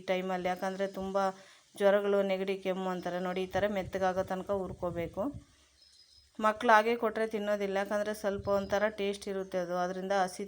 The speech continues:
ತಿನ್ನೋದಿಲ್ಲ. ದೊಡ್ಡವರಾದರೆ ಈಸಿಯಾಗಿ ತಿಂತಾರೆ, ಆದ್ದರಿಂದ ಮಕ್ಕಳಿಗೆ ಕೊಡಲೇಬೇಕಾದಂಥ ಚಟ್ನಿ ಇದು. ರುಚಿಗೆ ತಕ್ಕಷ್ಟು ಉಪ್ಪು ಹಾಕ್ಕೊಳ್ತಾ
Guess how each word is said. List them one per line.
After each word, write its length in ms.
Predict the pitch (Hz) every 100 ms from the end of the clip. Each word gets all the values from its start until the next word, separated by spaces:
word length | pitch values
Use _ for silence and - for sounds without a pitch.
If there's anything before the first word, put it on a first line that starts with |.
| -
ತಿನ್ನೋದಿಲ್ಲ. 440 | 180 185 180 180 180
ದೊಡ್ಡವರಾದರೆ 520 | 185 190 202 190 190 190 196 - - -
ಈಸಿಯಾಗಿ 360 | 220 208 208 196 196
ತಿಂತಾರೆ, 420 | 185 185 175 190 294 - - - - - 208
ಆದ್ದರಿಂದ 300 | 208 214 220 214
ಮಕ್ಕಳಿಗೆ 420 | 196 220 208 226 294 - _ _ _ -
ಕೊಡಲೇಬೇಕಾದಂಥ 840 | 214 202 202 202 190 196 190 190 190 -
ಚಟ್ನಿ 340 | 185 180 190 180
ಇದು. 120 | 175 240 - - - _ _ - _ - - -
ರುಚಿಗೆ 280 | 233 247 233
ತಕ್ಕಷ್ಟು 440 | 220 220 208 208 247 262 - _ -
ಉಪ್ಪು 200 | 202 208
ಹಾಕ್ಕೊಳ್ತಾ 440 | 196 196 190 185